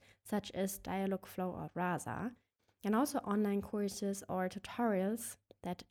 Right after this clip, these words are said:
teach how to build A I prototypes and conduct user testing.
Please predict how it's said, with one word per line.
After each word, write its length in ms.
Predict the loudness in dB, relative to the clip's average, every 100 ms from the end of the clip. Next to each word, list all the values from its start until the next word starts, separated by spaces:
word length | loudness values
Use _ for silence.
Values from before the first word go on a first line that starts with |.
| -8
teach 340 | 0 0 0
how 240 | -4 -2 -2
to 100 | -2
build 260 | 0 0 0
A 260 | -2 -2
I 20 | -4
prototypes 680 | -4 -2 -2 0 -2 -2
and 160 | -2 -4
conduct 460 | -2 -2 -2 -4 -12 -20 _ _ -6
user 520 | -4 0 0 0 -2
testing. 460 | -6 -6 -6 -6